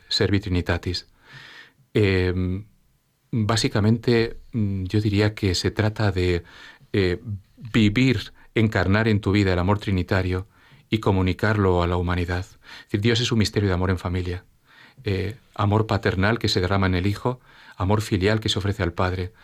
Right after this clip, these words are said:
y un don recibido y entregado que es el Espíritu Santo. De tal manera que en la Santísima Trinidad,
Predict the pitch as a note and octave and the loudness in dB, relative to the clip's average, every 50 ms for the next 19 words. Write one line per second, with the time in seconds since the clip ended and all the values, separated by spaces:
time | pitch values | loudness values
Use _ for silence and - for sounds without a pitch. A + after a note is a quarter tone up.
0 | - - - - _ - A2 G#2+ A2 G#2+ G#2 G#2+ G#2+ F#2+ F#2+ - - - G2+ G2+ | -20 -20 -20 -12 _ 0 2 4 4 4 4 4 2 2 0 -4 -6 -6 -6 -6
1 | - - F#2 G2 G#2+ A2 F#2 F#2 F2+ F2 - F#2+ F2+ F#2+ F#2 F#2+ E2+ F#2 - F#2+ | -4 -2 0 0 2 2 2 2 0 -2 -2 -2 -2 -2 -2 -2 -2 -2 -2 -2
2 | F2 E2 - - G#2+ - - - - - F#2+ F2+ F2+ - F#2+ F#2 - - - - | -2 -2 -2 -2 -2 -2 -2 -4 -4 -4 -4 -4 -6 -6 -10 -12 -12 -16 -20 -20
3 | - - - - - - - F#2+ - A#2 A#2+ B2 A#2 A2 A#2+ C3 B2+ - - - | -20 -20 -20 -20 -10 -6 -4 -2 0 0 0 2 2 0 0 0 -2 -6 -4 -4
4 | G#2+ F#2 F2+ F#2+ - - - - - - A2 G#2+ F#2+ - G#2 F2+ - A2 G#2 - | -2 -2 -2 -4 -8 -18 -20 -14 -6 -2 0 0 2 0 0 0 0 0 0 0
5 | A#2 A#2 G#2+ A2 - G2+ F#2+ F#2 G#2+ A2+ | 0 0 0 0 0 0 2 2 0 0